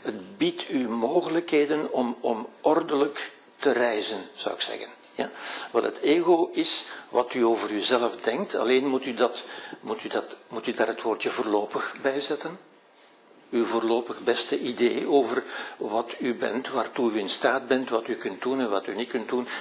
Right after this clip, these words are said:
en zo verder. Ja? Maar u mag het nooit verwarren met wat u bent. Ja?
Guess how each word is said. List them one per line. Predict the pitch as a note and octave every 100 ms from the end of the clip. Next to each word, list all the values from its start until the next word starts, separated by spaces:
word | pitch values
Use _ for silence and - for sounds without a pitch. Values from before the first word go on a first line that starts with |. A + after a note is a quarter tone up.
| -
en | G#2+
zo | G2+
verder. | B2 C#3+ E3+ - -
Ja? | B2+ - - - - - -
Maar | A#2 A#2+
u | A#2
mag | A#2
het | G#2+ A2+
nooit | A#2+ -
verwarren | - C3 C#3+ D3 D#3
met | C#3+ C#3+
wat | D3+ C3+
u | C#3+ A#2+
bent. | C3+ A2 - - - - _ _ -
Ja? | B2+